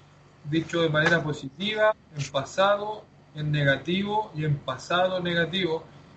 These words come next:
Y utilizamos el ejemplo de algunos verbos para poder ocupar todo esto que aprendimos. Tuvimos algún,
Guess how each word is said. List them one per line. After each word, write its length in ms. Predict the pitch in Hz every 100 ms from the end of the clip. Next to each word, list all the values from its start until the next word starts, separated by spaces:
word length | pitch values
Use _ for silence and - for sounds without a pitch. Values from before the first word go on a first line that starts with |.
| -
Y 80 | 160
utilizamos 720 | 156 170 151 196 196 196 - -
el 120 | 151
ejemplo 580 | 143 185 185 - 185 175
de 80 |
algunos 580 | 151 143 175 170 - 147
verbos 600 | 165 240 240 240 247 - - - - - - - - -
para 240 | 160 170
poder 300 | 160 165 175
ocupar 600 | 170 147 156 160 170 170 - - -
todo 160 | 165
esto 240 | 170 165 160
que 60 | 165
aprendimos. 480 | 151 147 123 110 - - - - - - - - - -
Tuvimos 420 | 160 175 180 175
algún, 680 | 170 175 185 185 180 175